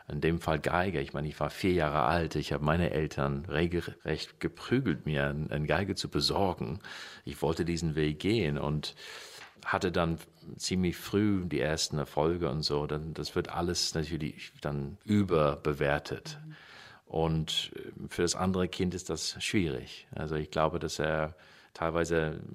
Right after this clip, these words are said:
Speaker 1: schon sehr gelitten hat, so ein bisschen in diesen Schatten zu sein.
Speaker 2: Mhm.
Speaker 1: Und das brauchte Zeit für uns beide.
Speaker 2: Können Sie denn erklären, was damals mit vier Jahren bei Ihnen passiert ist? Also die Eltern haben natürlich den Grundstein gelegt für dieses Interesse an Musik. Und Sie haben ja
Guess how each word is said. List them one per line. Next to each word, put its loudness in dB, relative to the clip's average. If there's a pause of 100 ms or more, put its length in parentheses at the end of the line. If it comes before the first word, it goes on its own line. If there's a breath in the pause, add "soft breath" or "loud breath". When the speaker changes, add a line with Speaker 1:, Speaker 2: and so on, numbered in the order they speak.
Speaker 1:
schon -2
sehr 0
gelitten 0
hat, 0
so -6
ein -4
bisschen -2
in -4
diesen -6
Schatten -4
zu -2
sein. -4
Speaker 2:
Mhm. -14 (720 loud breath)
Speaker 1:
Und -2
das 0
brauchte 2
Zeit -4 (120)
für -6
uns -8
beide. -8
Speaker 2:
Können 6
Sie 2
denn 2
erklären, 4
was 4
damals 2
mit 0
vier 4
Jahren 0
bei 0
Ihnen 0
passiert -2
ist? -6
Also 2
die 4
Eltern 6
haben 2
natürlich 2
den 2
Grundstein 0
gelegt -2
für -4
dieses -8
Interesse -4
an -2
Musik. -2
Und 0
Sie 0
haben 2
ja 2